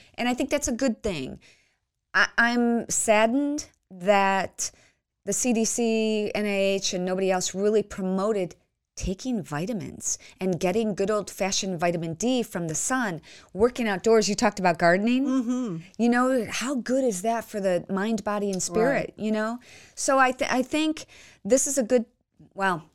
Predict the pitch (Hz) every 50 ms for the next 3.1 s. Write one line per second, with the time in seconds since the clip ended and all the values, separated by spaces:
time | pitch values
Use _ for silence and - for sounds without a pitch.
0 | _ _ _ 202 208 - - 226 226 214 185 - 180 151 - - 156 156 147 147
1 | 165 180 202 208 - 233 - 226 208 202 185 190 185 - - 180 170 160 160 156
2 | 160 165 214 208 196 175 185 - - 202 202 208 190 190 196 - - - 202 202
3 | 202 196